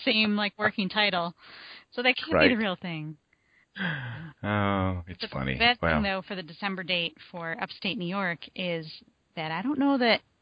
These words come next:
Speaker 1: anyone's really gonna want to start forming the lines at the movie theaters like they did
Speaker 2: <laughs>
Speaker 1: all the other movies in the middle of December.
Speaker 2: Don't you guys have handheld, like, m-, uh, hand heaters and stuff? You can just be out there in the snow and the ice and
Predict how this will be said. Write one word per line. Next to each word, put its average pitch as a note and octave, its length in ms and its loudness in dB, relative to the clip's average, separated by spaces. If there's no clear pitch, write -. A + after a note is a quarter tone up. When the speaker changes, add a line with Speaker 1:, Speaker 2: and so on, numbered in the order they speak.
Speaker 1:
anyone's A3+ 540 6
really A3 200 4
gonna G3+ 240 4
want G3 300 6
to F3+ 300 4
start G#3 260 4
forming G3+ 280 6
the F#3 80 4
lines G3+ 440 8
at G#3 100 -4
the F#3+ 60 0
movie G3+ 280 2
theaters E3+ 540 2
like F3+ 160 4
they F3+ 160 2
did F#3 220 4
Speaker 2:
<laughs> - 400 4
Speaker 1:
all G#3 160 8
the G#3 120 4
other A3 180 4
movies F#3+ 380 2
in G3 120 2
the F#3 60 4
middle G3 240 4
of G3+ 100 6
December. F#3+ 640 2
Speaker 2:
Don't B2+ 160 -2
you C#3 40 2
guys C3+ 220 8
have C3 100 6
handheld, A2+ 560 2
like, G2+ 200 4
m-, E2+ 140 -10
uh, E2+ 180 0
hand F#2 320 0
heaters G2 420 -4
and G#2+ 120 -6
stuff? - 300 2
You F#2+ 100 -2
can G2 160 -8
just - 240 2
be F2+ 100 2
out G2 220 4
there F#2 260 2
in F#2+ 100 0
the F2 80 -2
snow F2+ 520 0
and F2+ 100 -2
the - 140 -2
ice D#2+ 420 0
and D2+ 140 -8